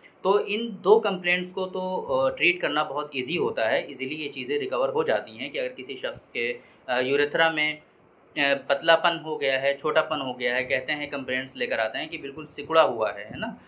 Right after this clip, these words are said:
तो इनको तो, अ, अ, treat करना थोड़ा easy होता है, लेकिन जो टेढ़ापन होता है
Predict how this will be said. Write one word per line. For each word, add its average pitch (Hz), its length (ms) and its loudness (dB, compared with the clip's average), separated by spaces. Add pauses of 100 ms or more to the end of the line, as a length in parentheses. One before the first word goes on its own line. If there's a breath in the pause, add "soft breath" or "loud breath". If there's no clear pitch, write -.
(260 loud breath)
तो 180 400 0 (200)
इनको 180 380 2
तो, 214 120 -2
अ, 196 140 -4
अ, 143 300 2 (800)
treat 180 220 2
करना 160 340 2
थोड़ा 160 120 2
easy 139 220 -4
होता 139 280 0
है, 175 80 0
लेकिन 165 260 -6
जो 165 100 -12
टेढ़ापन 156 440 -2
होता 123 240 -4
है 135 280 -4